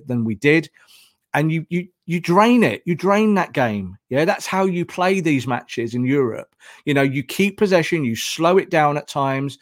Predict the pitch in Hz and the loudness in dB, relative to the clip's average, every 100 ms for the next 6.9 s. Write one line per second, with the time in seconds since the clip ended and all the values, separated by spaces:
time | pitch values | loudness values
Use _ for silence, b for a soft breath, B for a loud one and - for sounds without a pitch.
0 | B B - 120 135 - 170 185 185 165 | B B -4 -2 -2 -2 0 2 2 0
1 | - 143 147 160 - 135 110 113 95 - | -2 -2 0 -2 0 -4 -2 -8 -10 -14
2 | b b - 123 - 156 147 151 156 - | b b -10 -10 0 0 0 -2 -4 -2
3 | 151 139 123 113 104 104 - b - 139 | 0 0 0 -2 -4 -6 -12 b -2 2
4 | 160 156 156 147 147 139 131 123 120 120 | 2 2 0 2 2 2 2 2 2 0
5 | - - 113 110 - 147 160 156 147 139 | 0 -6 -8 -8 -2 2 2 0 -2 -2
6 | 123 143 - 117 113 135 - - 113 | 0 -2 -2 -2 0 -2 -4 -8 -8